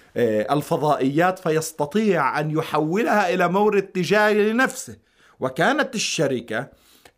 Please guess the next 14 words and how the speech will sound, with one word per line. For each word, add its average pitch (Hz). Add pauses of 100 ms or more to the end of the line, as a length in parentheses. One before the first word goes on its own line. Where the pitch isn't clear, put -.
التي 143
أعطته 139
مثل 135
هذا 135
الحق 180
شركة 214
محترمة 185
المال، 117 (100)
كما 156
لو 151
كان 160
ملاكها 151
من 165
المسلمين، 185